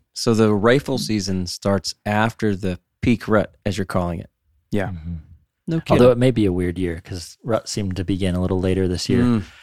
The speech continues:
Speaker 3: The weather
Speaker 1: Just like
Speaker 3: was a little
Speaker 1: spawning.
Speaker 3: warmer. Sign was a little bit delayed. I don't know. We'll see
Speaker 1: Interesting.
Speaker 3: what it does.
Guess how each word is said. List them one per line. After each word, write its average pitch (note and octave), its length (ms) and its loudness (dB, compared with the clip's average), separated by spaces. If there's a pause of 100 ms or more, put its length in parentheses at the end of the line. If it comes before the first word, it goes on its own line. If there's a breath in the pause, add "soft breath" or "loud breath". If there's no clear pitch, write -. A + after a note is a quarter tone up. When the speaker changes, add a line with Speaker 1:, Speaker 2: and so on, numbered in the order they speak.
(180 loud breath)
Speaker 3:
The G#2+ 80 0
weather F#2+ 180 4
Speaker 1:
Just - 20 4
like G2 60 2
Speaker 3:
was F2+ 80 -2
a F#2+ 60 -2
little G#2 140 4
Speaker 1:
spawning. D3 180 2
Speaker 3:
warmer. F2+ 480 -2 (280)
Sign F#2+ 380 2
was F2+ 160 -2
a F#2+ 60 0
little F2+ 140 0
bit E2 180 -4
delayed. F#2 520 -4 (240)
I F#2+ 80 -8
don't F2+ 120 -4
know. E2+ 80 -6
We'll F2+ 80 -10
see A2 80 -4
Speaker 1:
Interesting. G#2+ 440 -2
Speaker 3:
what E2+ 100 -2
it - 80 -10
does. E2+ 300 -6